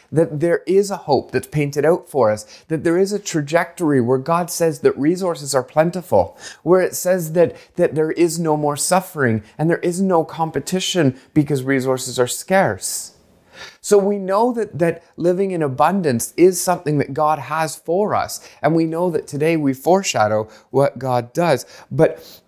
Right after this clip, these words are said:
when we live into the trap of living in the now, everything loses its meaning. Now thinking about our finances, um, makes us feel an existential angst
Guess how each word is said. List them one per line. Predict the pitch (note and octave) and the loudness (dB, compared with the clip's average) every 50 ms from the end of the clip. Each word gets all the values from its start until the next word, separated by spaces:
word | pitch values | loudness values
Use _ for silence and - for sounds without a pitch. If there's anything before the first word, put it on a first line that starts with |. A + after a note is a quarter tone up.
| _ | _
when | - C#3 D#3 D#3 D#3 | -2 0 2 2 2
we | D#3 D3+ C#3+ | 0 0 -2
live | C3+ C#3 D3+ F3 G3 A3 A3 G#3+ - - | -2 0 2 2 4 2 2 -2 -2 -2
into | D#3 D#3+ D#3 D3 D3+ D#3 D#3 C#3 | 0 0 0 -2 -4 -4 0 0
the | C#3+ C#3 | 0 0
trap | - - - D3+ D3+ D#3+ D#3+ D#3+ D#3+ - - | 0 -2 -4 0 2 2 2 0 -2 -4 -6
of | B2+ B2+ B2+ | -6 -4 2
living | C3 C3+ C3+ D3 D3 C#3 | 2 2 2 2 0 0
in | C3+ B2+ A#2+ | 0 0 0
the | A#2 A2 | 0 -2
now, | A2 A2+ A#2 B2+ D#3 F#3 G#3+ A3 F3 A#2 G2+ F#2+ F#2+ F#2 - _ _ _ _ _ _ _ _ _ _ _ _ _ _ _ _ _ _ _ _ _ _ _ _ _ _ _ _ _ _ _ _ _ _ _ _ _ _ _ _ _ _ | -2 -4 -4 -2 -2 -2 -2 0 0 -2 -2 -2 -6 -10 -14 _ _ _ _ _ _ _ _ _ _ _ _ _ _ _ _ _ _ _ _ _ _ _ _ _ _ _ _ _ _ _ _ _ _ _ _ _ _ _ _ _ _
everything | B2 C3 C3+ D3+ E3 D#3+ D3 - - C3+ C3 B2 A#2+ A#2+ - _ _ _ | -4 -2 2 2 2 2 0 -2 -4 -2 0 0 0 -2 -6 _ _ _
loses | - A#2+ C3+ C#3 C#3 C3 A#2+ A#2 G#2+ G#2 G2 - - _ _ _ _ | 0 2 4 4 4 2 0 0 0 0 0 -2 -6 _ _ _ _
its | - A#2+ A#2 - - | 0 0 0 0 -4
meaning. | A#2+ A#2+ B2 C3+ D3+ D3 A#2 G2+ F#2+ F2+ F2 - _ _ _ _ _ _ _ _ - - - - - _ _ | -6 -4 -2 0 2 2 2 0 0 -4 -6 -12 _ _ _ _ _ _ _ _ -20 -20 -20 -20 -20 _ _
Now | A#2+ C3 D3 D#3+ F3 G3 G#3 | -2 0 2 2 2 0 0
thinking | G3 - F3+ D#3+ C#3 A#2+ A#2+ B2+ C3 | -2 -4 -4 -4 -4 -4 -4 -6 0
about | B2 B2+ B2+ | 2 4 4
our | B2+ B2+ | 4 2
finances, | - B2 A#2 A#2 A#2 A2+ A2 - B2 A#2 A#2 - - - - _ _ - | 0 -2 -2 -2 -4 -4 -2 0 0 0 0 -2 -6 -14 -20 _ _ -2
um, | A#2+ A#2+ A#2+ A#2 A#2+ A#2+ - - - - - | 0 2 2 0 0 -2 -6 -10 -14 -10 -4
makes | B2+ C#3+ D#3 D3+ - - | 0 0 0 0 0 -2
us | E3 - - | -2 -4 -6
feel | - - C#3+ C#3+ C#3+ C#3 - | -6 0 4 4 4 4 4
an | B2+ C3 B2 - | 2 0 0 -4
existential | C#3 - - - D#3 D3 - - D3 C#3 C3 - C#3 B2+ - - - | -8 -8 -4 -4 -4 -4 0 0 0 0 2 0 0 -2 -2 -2 -4
angst | B2 B2 B2+ G#2 - - - - - - - - - | 0 0 0 0 0 -2 -2 0 0 0 0 -2 -8